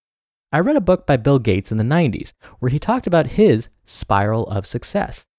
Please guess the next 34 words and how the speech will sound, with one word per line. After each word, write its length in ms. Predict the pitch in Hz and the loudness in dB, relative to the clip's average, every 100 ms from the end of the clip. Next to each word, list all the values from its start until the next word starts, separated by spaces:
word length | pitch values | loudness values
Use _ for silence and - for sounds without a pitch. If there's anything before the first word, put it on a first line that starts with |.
| _ _ _ _ - | _ _ _ _ -2
He 100 | 156 | 2
built 300 | 156 190 - - | 4 2 0 -2
M 160 | 110 | 0
S 180 | 135 190 | 0 0
dos, 540 | 120 - - - - - _ - | -2 0 -2 -8 -14 -20 _ -4
and 160 | 123 127 | -2 0
that 220 | 151 - | -2 -4
succeeded, 480 | - - - 90 113 _ _ _ | -10 -8 -8 -8 -10 _ _ _
so 180 | - 120 | 0 2
he 140 | 120 | 2
leveraged 460 | 110 175 202 135 104 | 2 0 0 -4 -2
that 240 | 104 104 | -2 -2
success 500 | - - 98 104 - | -6 -6 -2 -2 -4
for 300 | - 110 123 _ _ - | -2 0 -2 _ _ -6
M 180 | 107 | -4
S 160 | 123 - | -2 -4
Word, 380 | 135 107 113 160 _ _ - | -2 -2 -2 -4 _ _ -4
and 120 | 117 | 0
then 140 | 113 175 | 2 4
Windows, 480 | 113 98 98 170 - _ _ - | 4 2 2 0 -2 _ _ -4
and 160 | 123 117 | 0 2
then 160 | 143 | 2
Windows 320 | 139 117 131 | 2 4 2
ninety-five, 680 | 127 127 180 - 113 - 139 _ _ _ | 2 0 -2 -4 -4 -4 -6 _ _ _
and 140 | 143 127 | -2 -2
then 100 | 120 | -2
Excel, 580 | - - 98 - 131 - _ _ | -4 -2 0 0 -2 -6 _ _
and 140 | 123 131 | -6 -4
then 120 | 170 | -4
Office, 600 | - 110 - 151 - - _ _ - | -2 -2 -2 -4 -6 -12 _ _ -4
and 140 | 110 | -2
then 100 | 107 | 0
Internet 320 | 110 107 110 | 2 2 2
Explorer, 540 | 98 - 214 196 180 | 0 -2 2 4 4